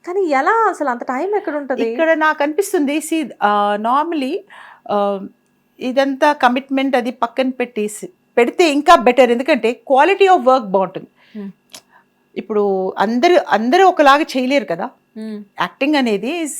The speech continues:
Speaker 2: something which comes from inside.
Speaker 1: Hmm.
Speaker 2: లోపల నుంచి రావాలి అది.
Speaker 1: Hmm.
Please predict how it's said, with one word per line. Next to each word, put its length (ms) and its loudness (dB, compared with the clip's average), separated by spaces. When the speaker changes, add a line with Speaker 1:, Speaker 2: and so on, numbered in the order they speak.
Speaker 2:
something 340 -2
which 440 -6
comes 120 -4
from 340 -6
inside. 600 -2
Speaker 1:
Hmm. 140 -10
Speaker 2:
లోపల 260 -2
నుంచి 180 -6
రావాలి 360 -6
అది. 180 -16
Speaker 1:
Hmm. 160 -10